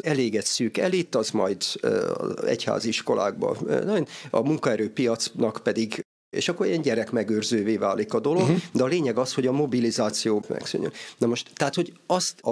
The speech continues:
Speaker 1: megoldás a dolog, az iskola társadalmiasítása, hogy feleljek is a kérdésedre, tehát az lenne, hogy itt hihetetlen különböző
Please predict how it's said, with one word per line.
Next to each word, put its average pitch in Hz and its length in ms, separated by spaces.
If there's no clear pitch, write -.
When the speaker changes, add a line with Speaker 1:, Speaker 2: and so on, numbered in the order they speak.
Speaker 1:
megoldás 143 720
a 131 60
dolog, 127 320
az 135 100
iskola - 320
társadalmiasítása, 110 1300
hogy 113 240
feleljek 127 440
is 147 160
a 143 60
kérdésedre, 151 640
tehát 123 200
az 151 120
lenne, 165 180
hogy 156 120
itt - 200
hihetetlen 143 640
különböző 131 580